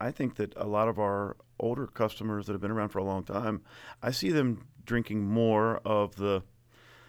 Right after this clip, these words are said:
Line Lifestyle beers than I would have thought. And I think their,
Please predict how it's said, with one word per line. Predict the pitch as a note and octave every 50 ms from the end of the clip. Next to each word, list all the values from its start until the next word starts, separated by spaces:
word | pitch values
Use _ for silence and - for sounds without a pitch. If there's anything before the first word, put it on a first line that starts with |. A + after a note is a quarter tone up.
| - _ -
Line | E2 G#2+ A#2+ C3+ C#3
Lifestyle | A#2 G2+ G2 - - - A2 G2+ G2 F#2+ F#2+ F2+ - - - - - - - -
beers | - G#2+ G2+ G2 G2+ G#2 G2+ -
than | A2 G#2+ G#2 G#2 G#2 G#2 F#2 - - - - - _ - - -
I | G2+ G#2+
would | A2 A2+ G2+
have | F#2+ -
thought. | - A#2 G#2+ F2+ - - - _ _ _ _ _ _ -
And | - G2 G2 F#2+ G2 F2 D2+ -
I | F#2+ F#2+
think | - A2+ G2+ -
their, | - G#2 G2 G2+ F#2 E2+